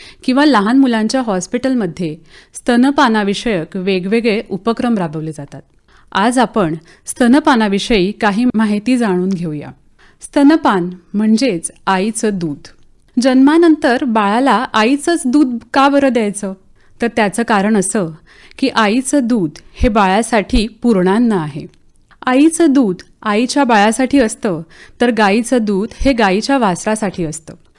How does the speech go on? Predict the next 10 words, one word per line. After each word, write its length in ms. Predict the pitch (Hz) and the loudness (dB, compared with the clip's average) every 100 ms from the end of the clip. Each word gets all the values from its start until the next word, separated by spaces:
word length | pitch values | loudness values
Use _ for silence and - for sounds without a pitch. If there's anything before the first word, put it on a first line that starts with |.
| - - 247 | -20 -6 0
असं 220 | 277 339 | 2 4
म्हणतात 440 | 330 294 285 202 175 - _ _ | 6 6 4 -2 -4 -16 _ _
की 100 | - | -2
आईचं 520 | 302 233 220 262 - 262 | 2 2 2 2 2 2
दूध 280 | 226 202 247 - - | 2 -2 -4 -8 -2
बाळासाठी 680 | 208 190 240 262 226 240 262 | 2 2 0 -2 0 -2 0
अमृत 420 | 202 196 185 262 | 0 0 0 -2
असतं. 300 | 185 175 - - _ _ _ | -4 -8 -18 -20 _ _ _
आता 260 | 226 220 277 | -4 -2 0
आपण 460 | 247 - 240 196 | 0 0 -2 -2